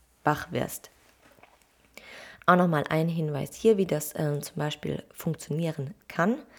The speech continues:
Ja, also ein Weg, ähm, ist, dass Koffein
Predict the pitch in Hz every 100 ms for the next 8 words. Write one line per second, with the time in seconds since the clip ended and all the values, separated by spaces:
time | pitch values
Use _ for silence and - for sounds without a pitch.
0 | - - 160 - 156 - - 156 185 196
1 | 196 220 226 - - - - - _ 175
2 | 175 175 - - 175 - - 160 - 175
3 | 170 170 170